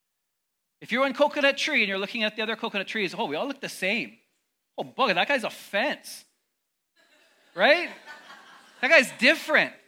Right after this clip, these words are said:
What makes that coconut tree extraordinary is that no other coconut trees around him are fences, right? I like that this, this, this picture keeps coming back to play. But does that make sense?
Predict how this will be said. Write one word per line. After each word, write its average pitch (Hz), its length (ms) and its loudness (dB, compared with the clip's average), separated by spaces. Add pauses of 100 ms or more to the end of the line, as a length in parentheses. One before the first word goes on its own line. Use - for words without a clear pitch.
(1500)
What 294 320 6
makes 294 320 2
that 294 200 2
coconut 285 380 2
tree 311 140 -4
extraordinary 269 680 2
is 254 140 -4
that 233 140 0
no 233 200 -2
other 262 120 -2
coconut 247 340 -2
trees 247 240 -4
around 220 180 2
him 214 120 -4
are 160 80 -4
fences, - 600 -8 (180)
right? 190 300 0 (640)
I 160 60 -2
like 196 240 2
that 202 100 -6
this, 202 180 -4
this, 208 280 -6 (120)
this 190 240 -8 (240)
picture - 280 -2
keeps 165 200 -8
coming 175 220 -6
back 160 180 -4
to 156 60 -18
play. 123 240 -8 (1120)
But 190 100 -6
does 226 120 -2
that 269 120 6
make 269 140 2
sense? 262 440 -2